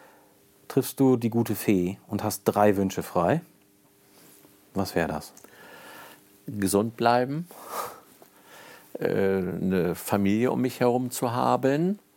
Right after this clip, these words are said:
Speaker 2: und, äh, mit neunundneunzig in der Bar vielleicht leicht angetrunken. Harald Jung hat doch mal gesagt, das Schönste ist, leicht angetrunken zu sein und keine Termine zu
Speaker 1: Ja.
Speaker 2: haben,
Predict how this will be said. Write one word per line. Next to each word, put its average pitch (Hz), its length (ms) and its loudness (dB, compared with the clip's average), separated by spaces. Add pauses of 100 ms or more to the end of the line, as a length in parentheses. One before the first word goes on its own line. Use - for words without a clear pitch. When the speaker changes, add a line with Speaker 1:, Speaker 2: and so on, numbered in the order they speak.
(1300)
Speaker 2:
und, 123 440 -2
äh, 120 360 2 (320)
mit - 320 -2
neunundneunzig 113 1040 2
in 110 60 0
der 90 120 6
Bar 104 360 2
vielleicht 104 500 -2 (460)
leicht 110 320 4
angetrunken. 110 580 0 (260)
Harald 101 280 4
Jung 120 180 2
hat 117 140 0
doch 98 100 0
mal 104 160 0
gesagt, 98 320 0
das - 80 -4
Schönste 117 400 0
ist, 110 100 -4
leicht 101 220 2
angetrunken 113 480 0
zu - 120 -6
sein 107 160 4
und 98 60 -8
keine 104 220 2
Termine 107 360 4
zu - 100 -2
Speaker 1:
Ja. 113 80 2
Speaker 2:
haben, 95 260 0